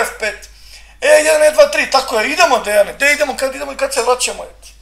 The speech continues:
Čekaj, prijatelju, ovo je rešeno, fintira, et. Pa ne, on, on mene zeza, et. Čekaj, prijatelju, tu,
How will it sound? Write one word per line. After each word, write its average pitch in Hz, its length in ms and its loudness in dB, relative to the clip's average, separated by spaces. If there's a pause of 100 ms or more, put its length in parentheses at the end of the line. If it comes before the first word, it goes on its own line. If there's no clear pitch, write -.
(680)
Čekaj, - 380 -2
prijatelju, 294 440 -4
ovo 277 120 -2
je 285 80 -2
rešeno, 277 320 -8
fintira, 269 360 -8
et. - 160 -14 (1200)
Pa 202 200 2
ne, 208 120 -8
on, 254 460 0
on 294 60 -6
mene 311 240 4
zeza, 247 560 2
et. - 320 -18 (760)
Čekaj, 233 300 -18
prijatelju, 247 600 -12 (120)
tu, 285 320 -14